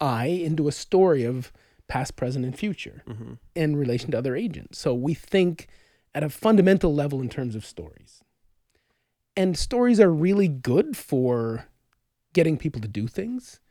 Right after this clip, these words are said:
Speaker 1: for letting you organize the way that you think about what you wanna do. But the problem with stories is they have kind of limitations. And one of it is that, I mean, you take plot. Plot is a sequence of events over time.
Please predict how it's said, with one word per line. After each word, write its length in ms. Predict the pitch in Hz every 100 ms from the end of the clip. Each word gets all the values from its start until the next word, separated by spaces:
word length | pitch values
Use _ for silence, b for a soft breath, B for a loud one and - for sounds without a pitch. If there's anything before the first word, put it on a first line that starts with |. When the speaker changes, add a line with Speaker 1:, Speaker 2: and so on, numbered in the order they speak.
| _ _ _
Speaker 1:
for 180 | - 139
letting 320 | 127 143 139
you 120 | 127 127
organize 580 | 135 156 160 147 147
the 80 | -
way 160 | 123 131
that 160 | 117
you 80 | 123
think 320 | - - 143
about 160 | 170 170
what 220 | 180 -
you 40 | 156
wanna 220 | 151 151
do. 400 | 123 139 226 269 _ _ _ _ _ _ -
But 140 | 202
the 60 | 190
problem 300 | - 226 233
with 120 | 185
stories 460 | - 254 277 208 170
is 140 | 175
they 120 | 180
have 340 | 165 202 185 -
kind 280 | 180 180
of 200 | 175 147
limitations. 720 | 156 170 180 - 247 - 95 110
And 120 | 127
one 120 | 156
of 100 | 156
it 100 | 143
is 180 | 147 -
that, 280 | 147 - _ _ _ _ -
I 60 |
mean, 140 | 131 131
you 80 | 135
take 260 | 151 -
plot. 520 | - 208 - - - _ _
Plot 320 | - 185 160 143
is 140 | 147
a 80 | 143
sequence 400 | - 151 131 127
of 100 | 127
events 340 | 120 120 120
over 200 | 123 113
time. 420 | - 92 82 -